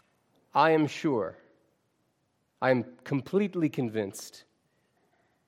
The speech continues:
that neither death nor life, nor angels, nor rulers, nor things present, nor things to come,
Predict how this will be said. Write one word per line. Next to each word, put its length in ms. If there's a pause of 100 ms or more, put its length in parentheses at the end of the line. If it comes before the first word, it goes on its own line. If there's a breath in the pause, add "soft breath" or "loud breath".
(340)
that 120
neither 300
death 400 (300)
nor 140
life, 540 (1200)
nor 220
angels, 520
nor 140
rulers, 520
nor 120
things 340 (640)
present, 560
nor 100
things 320
to 80
come, 440